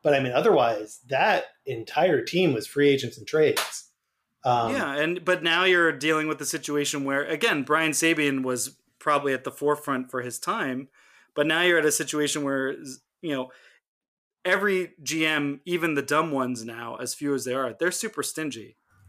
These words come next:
Speaker 2: You know what I mean? Like, the idea that you're remaking a roster through one or two big trades,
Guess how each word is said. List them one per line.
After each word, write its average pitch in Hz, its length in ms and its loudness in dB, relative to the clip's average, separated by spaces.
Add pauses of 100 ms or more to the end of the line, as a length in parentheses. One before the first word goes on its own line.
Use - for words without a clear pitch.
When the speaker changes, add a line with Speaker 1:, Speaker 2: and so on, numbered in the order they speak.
(180)
Speaker 2:
You 156 80 -6
know 160 80 2
what 151 100 2
I 147 60 2
mean? 151 220 -2
Like, 127 260 -4
the 151 120 0
idea 147 300 4
that 165 120 4
you're 147 120 0
remaking 139 560 -4
a 127 60 -2
roster 131 420 0
through 123 320 -4
one 127 140 0
or 120 280 -2
two 123 320 -2 (140)
big 127 200 0
trades, 127 640 -2